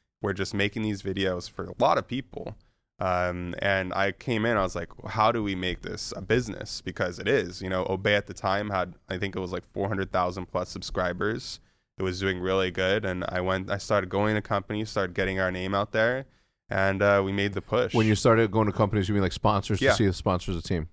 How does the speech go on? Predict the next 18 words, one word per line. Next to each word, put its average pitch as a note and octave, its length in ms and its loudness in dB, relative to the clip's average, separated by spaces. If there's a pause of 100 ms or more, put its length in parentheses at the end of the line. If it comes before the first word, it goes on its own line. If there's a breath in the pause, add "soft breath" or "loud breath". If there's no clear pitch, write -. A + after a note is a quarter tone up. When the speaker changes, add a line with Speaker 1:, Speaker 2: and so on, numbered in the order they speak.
(100)
Speaker 1:
Yeah. F2+ 220 0 (120)
Speaker 2:
Yeah. F#2 280 0
Speaker 1:
And, F#2 260 0
uh, F#2+ 40 4
I F#2+ 160 4
went G#2+ 220 -2
to A2 60 -12
the G#2 100 4
Speaker 2:
<clears throat> G2+ 80 -2
Speaker 1:
D G2+ 80 4
X - 200 0
Racers, F#2 640 -2
and F2+ 80 -4
I F#2 80 -2
went F#2+ 220 -2
to G#2 80 -8
the F#2 80 -2
Logitechs. F#2 760 0